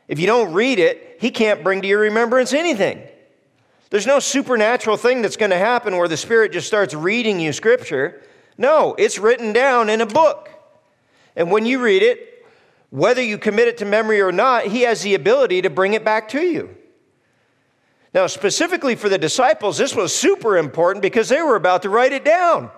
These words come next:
right? What God said about the Son, what the Son says to the Spirit, what the Father says to the Spirit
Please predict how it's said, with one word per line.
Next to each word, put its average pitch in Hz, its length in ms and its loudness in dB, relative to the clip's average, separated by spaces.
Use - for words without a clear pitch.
right? 254 340 0
What 165 320 0
God 220 360 2
said 262 240 2
about 220 300 0
the 214 100 -4
Son, 226 520 2
what 220 160 0
the 220 100 -2
Son 269 360 2
says 240 340 0
to 208 100 -4
the 185 100 -4
Spirit, 233 460 0
what 240 160 0
the 226 60 0
Father 269 420 2
says 196 300 -2
to 190 120 -4
the 165 120 -4
Spirit 202 500 0